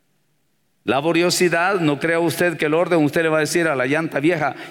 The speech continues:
"Llanta vieja, quítate de ahí y échate al basurero". Así es.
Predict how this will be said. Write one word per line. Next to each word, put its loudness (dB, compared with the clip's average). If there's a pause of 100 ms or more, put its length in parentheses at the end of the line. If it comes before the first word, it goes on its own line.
"Llanta -2
vieja, -2
quítate -2
de 0
ahí 2
y 4
échate -2
al -2
basurero". 0 (760)
Así 0
es. -2